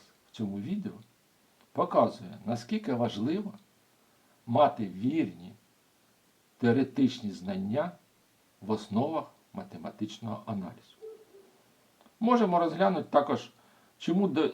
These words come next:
дорівнює у Лобачевського неевклідова площа кола. Неевклідова площа кола дорівнює чотири пі к квадрат помножене на гіперболічний синус в квадраті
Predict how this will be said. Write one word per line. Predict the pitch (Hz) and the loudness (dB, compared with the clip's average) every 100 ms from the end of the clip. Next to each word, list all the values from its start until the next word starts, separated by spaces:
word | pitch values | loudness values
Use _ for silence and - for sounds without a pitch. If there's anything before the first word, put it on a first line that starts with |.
| - | -2
дорівнює | 120 147 170 151 131 127 | 0 2 4 2 2 2
у | 127 | 2
Лобачевського | 131 - - 240 240 - 139 | 2 0 0 -2 -2 -2 -2
неевклідова | 131 143 135 196 196 135 104 | -2 -4 -2 -2 2 2 0
площа | 120 127 135 - | 2 0 0 -10
кола. | - 95 92 - _ _ _ _ _ _ _ _ _ _ _ _ _ _ - | -12 -12 -12 -14 _ _ _ _ _ _ _ _ _ _ _ _ _ _ -10
Неевклідова | 160 185 233 214 180 151 | -4 -2 0 2 8 8
площа | - 156 147 147 | 8 0 2 0
кола | 139 - 135 101 98 - | -2 0 2 2 0 -4
дорівнює | 120 143 131 107 107 | -4 0 2 0 -2
чотири | 160 160 196 135 | -4 -2 2 2
пі | - 127 123 117 - _ _ _ _ _ _ _ _ - - | 2 0 0 -2 -20 _ _ _ _ _ _ _ _ -20 6
к | 180 | 6
квадрат | 175 131 120 117 104 - _ - _ _ | 8 2 2 4 2 -2 _ -20 _ _
помножене | 143 147 156 131 113 107 104 - | -2 2 2 2 0 0 -2 -4
на | 110 131 110 - | 0 2 2 0
гіперболічний | 131 147 131 127 147 160 - 120 110 92 _ _ _ _ _ _ _ _ _ _ _ _ _ _ _ | -2 0 0 2 2 2 -2 -4 -4 -6 _ _ _ _ _ _ _ _ _ _ _ _ _ _ _
синус | - 165 123 107 - | -4 0 2 0 -4
в | - | -2
квадраті | 131 131 196 233 - 135 | 0 4 4 4 0 -14